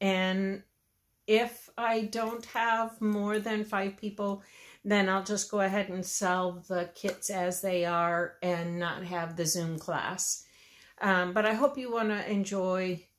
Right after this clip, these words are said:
taking a class. Um, it's gonna be once a month, so it's gonna start in March, April, and May. Um, give you time to explore the mats,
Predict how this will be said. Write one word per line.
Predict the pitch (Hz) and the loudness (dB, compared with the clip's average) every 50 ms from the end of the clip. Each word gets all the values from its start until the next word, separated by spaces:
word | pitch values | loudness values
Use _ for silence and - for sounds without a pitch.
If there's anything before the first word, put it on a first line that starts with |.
| _ _ _ _ _ _ _ _ | _ _ _ _ _ _ _ _
taking | - - 214 196 202 - 202 185 185 180 | -4 -2 -2 -2 0 0 -2 0 0 0
a | 175 | -2
class. | 170 - - 202 185 180 175 175 175 170 - - - - - - - _ _ - - - _ _ | -4 -4 -2 0 2 4 4 2 0 0 -2 -2 -4 -4 -6 -8 -14 _ _ -20 -20 -20 _ _
Um, | 208 202 202 190 190 190 - | 0 2 2 2 0 0 -4
it's | 196 - | -6 -4
gonna | - 240 220 220 | 0 0 2 2
be | 214 233 214 | 2 0 0
once | 202 196 196 202 - | 0 0 0 0 0
a | - 214 | 0 0
month, | 202 180 170 170 165 208 - - - _ - | 0 0 0 -2 -4 -6 -8 -12 -16 _ -8
so | - - 220 202 | -4 0 0 0
it's | - - | 0 0
gonna | - 202 190 190 | -2 -2 -2 -2
start | - - 202 185 180 175 - - - | 0 0 0 0 0 -2 -4 -6 -2
in | 208 190 185 185 | -2 0 2 2
March, | 185 180 175 175 180 - - - - - - - | 2 2 2 2 0 -2 -4 -6 -6 -6 -6 -2
April, | 185 180 175 - 180 180 - - | -2 -2 0 -2 -4 -6 -4 -2
and | 175 180 180 | -2 -2 -2
May. | 170 156 135 - 156 - _ _ _ _ _ - - - - - - - - - _ _ _ _ - | -2 -2 -4 -6 -8 -12 _ _ _ _ _ -20 -20 -20 -20 -20 -20 -20 -20 -20 _ _ _ _ -2
Um, | 196 190 180 175 170 165 165 175 165 - - 180 | 0 2 2 0 0 -2 -4 -6 -8 -10 -10 -4
give | - 240 220 202 | 0 2 2 2
you | 220 220 | 2 0
time | 214 - 220 220 214 214 214 214 | 0 0 2 2 4 2 2 0
to | - 226 | 0 -2
explore | 190 - - 190 - - - - 202 208 208 208 214 214 214 214 208 208 | -2 -2 -2 -2 -2 -2 -2 -2 0 2 4 4 4 4 4 2 0 0
the | 202 226 | -2 -2
mats, | 208 196 196 190 180 180 - - - _ _ - - - - - - | -2 0 0 0 0 -2 -4 -8 -12 _ _ -8 -6 -4 -4 -6 -6